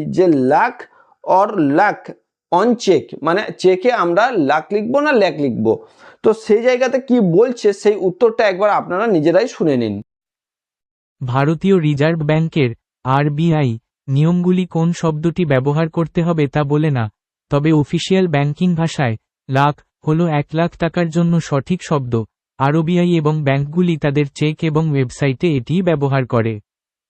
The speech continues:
Speaker 2: লাখ বা লাখ বা লাখ, লাখা আলাদা নয়,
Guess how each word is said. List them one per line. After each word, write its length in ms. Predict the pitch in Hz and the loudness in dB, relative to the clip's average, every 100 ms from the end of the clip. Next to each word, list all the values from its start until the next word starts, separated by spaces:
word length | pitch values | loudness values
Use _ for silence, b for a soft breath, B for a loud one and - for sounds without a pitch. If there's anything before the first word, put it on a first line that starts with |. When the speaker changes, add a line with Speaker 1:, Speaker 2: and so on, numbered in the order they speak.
| _ _ 143 | _ _ -2
Speaker 2:
লাখ 280 | 127 147 156 | 0 0 0
বা 100 | 156 170 | -2 0
লাখ 240 | 151 147 143 | 2 0 0
বা 120 | 165 | -2
লাখ, 280 | 160 156 123 - _ _ | 0 0 -2 -6 _ _
লাখা 420 | 131 131 131 139 113 - _ | -2 -2 -2 -2 -4 -6 _
আলাদা 380 | 147 156 156 156 | -2 0 0 0
নয়, 280 | 131 120 | 0 -2